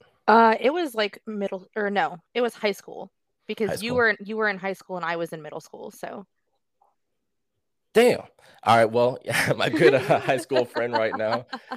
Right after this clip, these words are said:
Speaker 2: Uh, we know each other for, for, uh, what, quite some time now. We
Speaker 1: Yeah,
Speaker 2: linked
Speaker 1: it's
Speaker 2: up
Speaker 1: been
Speaker 2: over
Speaker 1: so
Speaker 2: the previous
Speaker 1: long.
Speaker 2: years. Yeah, it's pretty wild, uh, times back in the day. We were younger, acting rampant, running the streets. But, you know,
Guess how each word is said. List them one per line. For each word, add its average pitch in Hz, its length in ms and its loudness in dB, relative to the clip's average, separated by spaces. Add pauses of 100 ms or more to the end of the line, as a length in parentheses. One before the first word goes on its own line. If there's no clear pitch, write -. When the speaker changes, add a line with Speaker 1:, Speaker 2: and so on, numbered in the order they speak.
(160)
Speaker 2:
Uh, 104 200 -6
we 110 80 -8
know 107 120 -2
each 110 180 -8
other 107 100 0
for, 101 220 -20 (160)
for, - 280 -10
uh, 57 280 -12
what, - 260 -14
quite 107 260 -14
some 92 220 -14
time 101 420 -10
now. 90 380 -8 (180)
We 170 140 -18
Speaker 1:
Yeah, 175 160 -8
Speaker 2:
linked 196 120 -6
Speaker 1:
it's 180 100 -10
Speaker 2:
up 190 80 -2
Speaker 1:
been 202 80 -4
Speaker 2:
over 190 40 -8
Speaker 1:
so 175 260 -4
Speaker 2:
the 214 140 -4
previous 175 300 -8
Speaker 1:
long. 180 100 -12
Speaker 2:
years. 90 460 -10
Yeah, 85 200 -12
it's 80 120 -18 (800)
pretty 151 180 0
wild, 117 460 4
uh, 92 320 -2 (480)
times 101 280 -8
back 87 280 -6
in 80 80 -16
the 80 60 -10
day. 80 420 -10 (300)
We - 80 -16
were 101 40 -16
younger, 92 600 -14
acting 78 240 -14
rampant, 82 340 -6
running 85 160 -10
the 78 80 -14
streets. - 400 -12 (380)
But, 110 240 2
you 104 100 -8
know, 101 320 -2